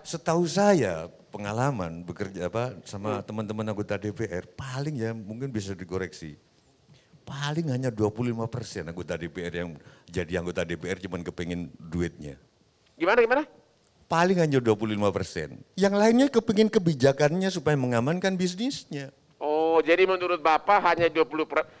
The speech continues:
Speaker 2: dua puluh lima persen anggota
Speaker 1: Ba-,
Speaker 2: D P R yang
Speaker 1: se-,
Speaker 2: benar-benar ingin
Speaker 1: iya,
Speaker 2: mewakili rakyat?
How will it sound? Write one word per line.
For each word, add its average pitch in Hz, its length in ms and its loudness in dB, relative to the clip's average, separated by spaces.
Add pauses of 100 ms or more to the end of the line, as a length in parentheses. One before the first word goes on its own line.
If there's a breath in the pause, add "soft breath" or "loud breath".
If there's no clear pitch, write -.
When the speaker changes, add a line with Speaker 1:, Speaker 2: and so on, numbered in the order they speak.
(120)
Speaker 2:
dua 160 160 4
puluh 156 160 2
lima 147 160 4
persen 185 320 2
anggota 165 320 4
Speaker 1:
Ba-, 151 80 4
Speaker 2:
D - 80 2
P - 80 -4
R 175 160 4
yang 170 80 0
Speaker 1:
se-, 175 80 0
Speaker 2:
benar-benar 175 480 4
ingin 220 320 6
Speaker 1:
iya, 190 80 6
Speaker 2:
mewakili 175 400 8
rakyat? 180 300 2